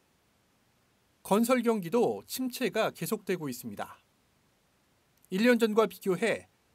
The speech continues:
건축 착공 면적은 사십삼 점 육 퍼센트가, 건축 허가 면적은 삼십사 점 오 퍼센트 감소했습니다.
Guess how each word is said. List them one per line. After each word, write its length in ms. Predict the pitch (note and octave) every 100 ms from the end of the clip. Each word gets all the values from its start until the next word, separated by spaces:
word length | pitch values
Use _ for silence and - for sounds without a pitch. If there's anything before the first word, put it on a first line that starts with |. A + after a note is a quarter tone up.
| _
건축 480 | - F3 - A#3+ - -
착공 460 | - B3 C#4+ B3+
면적은 600 | A#3 F#3 D#3 B2+ G3+ G2+ F2+ _ _ _
사십삼 640 | - - A#3+ B3 A#3+ A3+ F3+
점 200 | - F#3
육 140 | D#3+
퍼센트가, 580 | - G3 G3 F3+ - - _ _ _ _ _ _ _ _ _ _ _
건축 420 | - F3 F3 A#3+ -
허가 200 | C4 C4+
면적은 680 | A#3+ F#3+ D#3 B2+ G3+ F2+ - _ _
삼십사 520 | - B3+ B3 B3 - F3
점 300 | - G3 G2+
오 120 | C3+
퍼센트 640 | F3+ G3+ F#3 D#3+ - E3 G2
감소했습니다. 880 | - D#3+ D#3 C#3 - G2+ F2 -